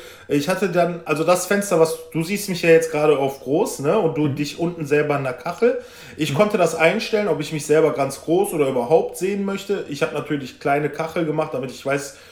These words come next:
Speaker 1: ob ich noch vor der Kamera bin. Und dann waren alle anderen, musst du dir vorstellen, so kleine Vierecke überall auf meinem Bildschirm. Und das waren, glaub ich, insgesamt ähm, glaub ich, vierzehn oder fünfzehn Räume.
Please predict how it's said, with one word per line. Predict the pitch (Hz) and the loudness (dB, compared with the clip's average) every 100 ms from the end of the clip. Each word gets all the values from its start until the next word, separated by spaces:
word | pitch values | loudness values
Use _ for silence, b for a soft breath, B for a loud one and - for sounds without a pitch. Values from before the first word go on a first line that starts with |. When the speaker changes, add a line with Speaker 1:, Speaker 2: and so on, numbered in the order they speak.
| B | B
Speaker 1:
ob | - | -4
ich | 131 | -2
noch | - 123 | -4 -4
vor | - | -4
der | 120 | -4
Kamera | - 196 196 196 | 0 0 2 2
bin. | 202 247 B B B B - | 2 0 B B B B -4
Und | 151 | 0
dann | 151 180 185 | 2 2 2
waren | 180 175 | 0 2
alle | 160 202 202 | 4 4 4
anderen, | 170 208 247 240 233 233 | 2 4 6 4 2 0
musst | 220 202 190 | -2 -4 -2
du | |
dir | 202 | -4
vorstellen, | 202 202 202 196 | -2 -4 -2 -4
so | 165 | -4
kleine | 165 180 180 208 214 208 | -4 -4 -2 2 2 0
Vierecke | 208 - 233 240 143 - 151 | -6 -2 0 4 2 2 -2
überall | 160 170 160 147 143 151 | -2 -2 0 2 2 2
auf | 160 - | 2 0
meinem | 156 151 143 | 0 0 2
Bildschirm. | 180 - - 123 | 0 0 -4 -4
Und | |
das | - 123 | -4 -2
waren, | 143 156 | -2 0
glaub | 151 | 0
ich, | 143 - | -2 -6
insgesamt | 165 165 147 147 151 165 B B B B B - | -8 -6 -6 -4 -2 -4 B B B B B -2
ähm, | 135 135 135 131 127 120 - - | 0 2 -2 -4 -6 -8 -10 -10
glaub | 139 135 | -4 -4
ich, | 139 | -4
vierzehn | - - 196 - 196 | -4 0 0 0 2
oder | 151 135 | 2 2
fünfzehn | - 190 - - 131 123 - 120 | -2 -8 -4 0 0 0 -8 -10
Räume. | 117 139 175 233 269 285 | 0 6 6 6 4 0